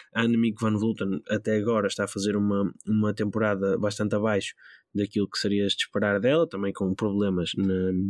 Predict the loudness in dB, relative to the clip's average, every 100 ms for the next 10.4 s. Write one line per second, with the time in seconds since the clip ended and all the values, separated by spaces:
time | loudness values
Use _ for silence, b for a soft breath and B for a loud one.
0 | -4 _ _ _ -14 -4 -2 0 0 0
1 | -2 -6 -8 -8 -4 0 2 0 -4 -4
2 | -4 -2 0 0 0 0 0 0 -2 -2
3 | -2 -4 B B B 0 2 2 0 0
4 | 0 2 0 -2 -2 0 2 0 0 -2
5 | -2 -2 0 2 2 0 -2 -6 B B
6 | B -6 -4 0 0 0 -2 -4 0 2
7 | 4 2 0 -2 0 -2 -2 -2 0 0
8 | 0 2 0 0 B B -4 0 2 2
9 | 0 -2 -4 0 2 2 2 2 2 2
10 | 2 2 0 -2